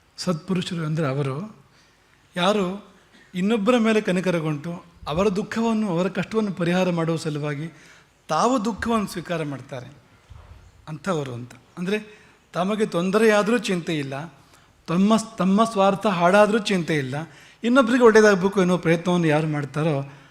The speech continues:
ಅವರು ಸತ್ಪುರುಷರು ಎಂಬುದನ್ನು ನಾವು ಕೇಳಿದ್ವು. ಅದಕ್ಕೆ ಒಂದು ಉದಾಹರಣೆ, ಇದು ಮನುಷ್ಯರ ಉದಾಹರಣೆ ಇಲ್ಲ, ಇದು ಒಂದು ಪಕ್ಷಿಯ ಉದಾಹರಣೆ.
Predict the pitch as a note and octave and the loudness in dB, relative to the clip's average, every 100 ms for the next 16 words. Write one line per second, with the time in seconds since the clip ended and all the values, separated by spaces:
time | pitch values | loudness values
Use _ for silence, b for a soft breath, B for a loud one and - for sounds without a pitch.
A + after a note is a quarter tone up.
0 | B _ F3 F3+ F3 E3 - D#3 D3+ C#3+ | B _ -8 -6 -6 -10 -10 -10 -8 -8
1 | C#3 C#3 b b b b - D#3+ E3 F3+ | -10 -12 b b b b -10 -6 -2 -2
2 | D#3+ C#3 C#3 D#3+ C#3 B2+ F#3+ C#4 - b | -2 -4 -4 -4 -4 -6 -10 -12 -18 b
3 | b b b b - A#3 B3 G3+ F3+ E3+ | b b b b -14 -10 -4 -2 -2 -2
4 | E3 - D#3 F3 D#3 C#3 C#3+ - _ _ | -4 -8 -4 -2 -2 -6 -8 -16 _ _
5 | _ _ - - - - - G#3+ A3 G3+ | _ _ -12 -12 -12 -20 -12 -4 -2 -2
6 | - B B B B _ - F3 F#3+ A#3+ | -6 B B B B _ -10 -2 2 2
7 | - B3+ G#3+ G3 F#3 E3+ D#3+ C3+ C#3 G#3 | 2 4 4 2 0 0 0 -2 -8 -10
8 | - _ _ _ _ _ _ _ _ - | -16 _ _ _ _ _ _ _ _ -16
9 | D3+ D3 C#3 C#3+ _ _ _ - G3 - | -10 -8 -10 -14 _ _ _ -10 -8 -8
10 | F#3 - - C4 G3 C#3+ C3 A#2+ A#2+ B2+ | -12 -6 -2 0 -2 -2 -4 -4 -6 -10
11 | D#3 | -16